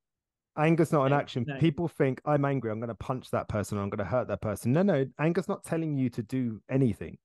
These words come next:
Speaker 1: Anger is not telling you to do anything. Anger is an energy.
Speaker 2: Yeah.
Speaker 1: Anger is an energy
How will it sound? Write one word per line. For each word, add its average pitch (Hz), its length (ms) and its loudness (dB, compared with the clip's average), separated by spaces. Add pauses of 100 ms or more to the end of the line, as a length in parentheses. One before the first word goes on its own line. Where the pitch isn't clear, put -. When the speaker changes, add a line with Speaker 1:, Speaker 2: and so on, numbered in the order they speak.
(760)
Speaker 1:
Anger 147 260 -2
is 127 120 0
not 135 220 -2
telling 120 320 -4
you 107 80 -4
to - 120 -20
do 110 160 -4
anything. 104 360 -6 (160)
Anger 143 340 2
is 110 120 2
an 101 180 -2
energy. 104 480 -8 (440)
Speaker 2:
Yeah. 139 120 -4
Speaker 1:
Anger 139 260 4
is 117 320 -2
an 120 140 -6
energy 117 640 -2